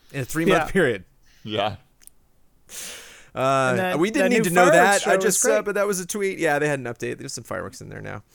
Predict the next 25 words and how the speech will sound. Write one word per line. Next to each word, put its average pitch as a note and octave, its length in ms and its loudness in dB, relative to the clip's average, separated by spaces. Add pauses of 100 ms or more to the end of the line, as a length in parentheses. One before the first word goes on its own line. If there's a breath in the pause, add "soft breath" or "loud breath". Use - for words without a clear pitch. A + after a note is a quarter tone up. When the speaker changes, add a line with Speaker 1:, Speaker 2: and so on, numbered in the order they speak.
(160 loud breath)
Speaker 1:
Uh, D3+ 220 2
but E3+ 120 -2
there F#3+ 120 2
was F#3 180 2
a, F3+ 240 2
uh, D3+ 300 2
financial D#3+ 400 -4
report. D3+ 380 -2
This A#2 100 -12
is B2+ 80 -8
just D#3+ 140 -6
the - 40 -10
kind D3 140 -4
of - 40 -8
crazy C#3+ 280 -4
week D3 160 -4
it B2 80 -2
was A#2+ 300 -2
that A2 180 -6
we A2 160 -6
didn't F#2+ 260 -6
really, A2+ 320 -4
you A#2+ 100 -12
know, G2 180 -10 (100)
didn't, A#2 400 -8